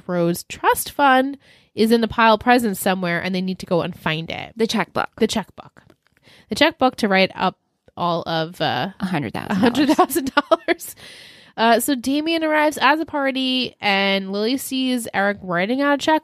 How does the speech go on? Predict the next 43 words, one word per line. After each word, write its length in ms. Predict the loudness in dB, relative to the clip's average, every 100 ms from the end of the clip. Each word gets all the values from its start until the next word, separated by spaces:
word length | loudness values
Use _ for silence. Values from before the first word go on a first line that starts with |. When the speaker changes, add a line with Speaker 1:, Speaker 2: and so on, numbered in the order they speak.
| -4
Speaker 1:
for 200 | -2 -2
a 60 |
hundred 320 | -2 -4 -4 0
thousand 280 | 0 2
dollars 320 | 4 6 4 2
to 80 |
Damien, 580 | 0 2 2 0 0 -2
and 140 | -4 -6
she 160 | -2
is 140 | -2 -2
just 160 | -8 0
so 160 | 0
confused. 560 | 0 -2 2 4 4 0 -2
"Why 240 | 2 2
are 60 | 2
you 180 | 2
doing 280 | 2 0 -2
this? 300 | -2 -2 -4
Why 140 | -4 -2
would 140 | -2
you 80 | -2
do 160 | -2
such 180 | -2 -6
a 60 | -4
thing?" 340 | -2 -2 -6 _ -20 -20 -20 -20 -4
And 240 | 0 0
so 240 | 2 4 4
while 160 | 4 4
Damien 520 | 2 4 2 2 0
waits 260 | -2 -4
for 360 | -6 -2 -2 0
them 220 | 0 -2
to 100 | -4
kind 200 | -6 -6
of 60 | -4
figure 380 | -4 -2 0 4
out 340 | 4 4 -2 -12
and 180 | -8
tell 260 | 2 2 4
Lily 240 | 2 0
what 280 | 0 0 0
has 160 | -2 0
happened, 640 | 2 2 2 0 0 -8